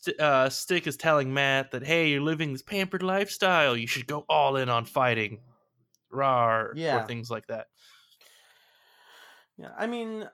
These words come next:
Speaker 2: honestly, he's not dressed, uh, Stick's not dressed like a monk, so I, it's a little hypocritical. And
Speaker 1: Mm-hmm.
Speaker 2: he can afford plane tickets
Speaker 1: <laughs>
Speaker 2: 'cause he got from Japan to New York in a faster than the box.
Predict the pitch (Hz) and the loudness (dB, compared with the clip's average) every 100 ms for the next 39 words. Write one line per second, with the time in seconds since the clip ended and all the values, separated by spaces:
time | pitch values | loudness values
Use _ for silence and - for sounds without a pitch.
0 | _ _ _ 185 247 285 - 180 185 208 | _ _ _ -2 -2 -2 -6 -8 -8 -4
1 | 370 285 226 240 - 226 165 156 - 330 | -4 -2 -2 -2 -4 -2 0 0 -4 -12
2 | - 262 208 143 196 208 180 117 123 135 | -8 -6 -6 -6 -6 -6 -6 -6 -6 -6
3 | 123 - - - - - 185 143 143 160 | -8 -16 -20 -20 -20 -12 -2 0 -2 -6
4 | 220 294 247 190 - 117 120 101 95 95 | -8 -4 -4 -4 -8 -10 -10 -10 -14 -16
5 | _ _ _ _ _ _ _ 160 160 202 | _ _ _ _ _ _ _ -8 -4 -4
6 | 135 156 208 202 - - 233 240 196 160 | -4 -6 -6 -8 -10 -12 -6 -6 -6 -12
7 | _ - 156 240 311 - 151 185 247 - | _ -12 -8 -6 -8 -10 -12 -12 -14 -18
8 | - - _ _ _ _ _ - - - | -20 -20 _ _ _ _ _ -14 -14 -18
9 | - - 180 156 - 202 147 165 175 220 | -20 -10 -4 -4 -6 -12 -8 0 2 0
10 | 233 - - 202 170 165 156 143 160 170 | -2 -12 -8 -4 -4 -4 -8 -10 -10 -8
11 | 185 175 175 170 151 196 156 139 143 156 | -6 -6 -6 -10 -12 -10 -8 -8 -10 -10
12 | 151 143 196 175 139 131 120 _ _ _ | -8 -6 -8 -8 -8 -6 -8 _ _ _
13 | _ 156 156 - 156 143 120 147 139 - | _ -6 -6 -8 -10 -8 -4 0 0 -4
14 | - | -18